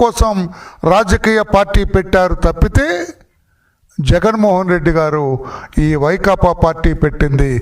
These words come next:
ప్రజాసేవ కోసం కాదు అని ఢంకా బజాయించి చెప్పగలను నేను.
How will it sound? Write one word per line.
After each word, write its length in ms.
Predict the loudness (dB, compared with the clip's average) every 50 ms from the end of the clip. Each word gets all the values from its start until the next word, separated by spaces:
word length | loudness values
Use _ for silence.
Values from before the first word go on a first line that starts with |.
| -6 -8 -14 -4 0
ప్రజాసేవ 680 | 2 2 2 2 2 2 2 2 0 0 0 -2 -2 0
కోసం 360 | 0 0 2 2 2 0 0 -2 -2 0 2
కాదు 320 | 4 4 4 2 2 0 -2 -2 -4 -4 -6 -10 -14 -20 -8 -2 -2 0
అని 200 | 0 0 -2 -2 -4 -6 -8 -12 -6 -2 0 2 2 4
ఢంకా 400 | 2 2 2 0 2 2 4 4 4 2 2 0 0 0
బజాయించి 540 | 0 0 2 2 0 0 0 -2 -2 -2 0 0 0
చెప్పగలను 440 | 0 2 0 0 0 -2 -2 -4 -4 -6
నేను. 160 | -6 -8 -10